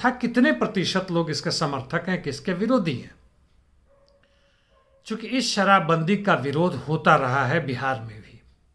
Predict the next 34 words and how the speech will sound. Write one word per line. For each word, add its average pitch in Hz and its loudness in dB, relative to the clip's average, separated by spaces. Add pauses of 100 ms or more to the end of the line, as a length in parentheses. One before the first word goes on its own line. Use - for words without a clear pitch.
(120)
और 226 -2 (220)
गुजरात 226 6
में 185 6
भी। - -10 (1080)
बिहार 185 4
में 269 0
भाजपा 208 4
कहती 190 2
है 160 2
कि 190 -2
इस - 0 (680)
बंदी 175 2
को 190 -2
खत्म 247 2
किया 165 0
जाए, 151 0
जिससे 160 0
कारण 170 6
अब 165 2
अपराध 175 6
बढ़ 139 2
रहा 110 -10
है। - -20 (1200)
केवल 208 0
भाजपा 160 0
ही 202 4
नहीं, 139 -2 (920)
अन्य 277 0
दल 202 6
भी 180 2
इसमें 165 -2
कह 151 -6
रहे 117 -10
हैं। - -20